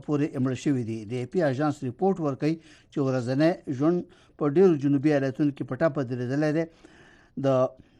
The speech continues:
طوفان سره باران او ټورنیډوز یا غلغلې هم ملګرې وي. لوی لارې تړل شوي دي او په هوایي میدانونو کې پروازونه ځنډېدلي دي. په تایوان کې د شنبې د ورځې د جمهوري ریاست په انتخاباتو کې موجوده جمهوري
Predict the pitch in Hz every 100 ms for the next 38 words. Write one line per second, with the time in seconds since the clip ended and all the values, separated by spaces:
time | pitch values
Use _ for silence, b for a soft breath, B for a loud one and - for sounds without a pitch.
0 | b _ - 151 147 175 147 143 135 -
1 | 123 131 127 170 185 165 151 135 131 139
2 | 131 131 143 165 165 151 135 131 139 147
3 | 117 131 - 139 127 135 123 110 101 -
4 | b _ 151 151 143 143 127 131 123 110
5 | 156 175 185 196 190 160 151 156 160 147
6 | 135 143 147 131 131 139 127 120 135 131
7 | - 127 131 127 120 120 113 104 98 _
8 | _ _ b b b - 139 147 143 156
9 | 202 233 220 196 - 214 208 190 185 180
10 | 202 214 196 170 165 165 226 233 175 202
11 | 202 165 156 - 151 180 185 180 156 190
12 | 190 B B B B - 156 147 156 196
13 | 202 160 156 160 208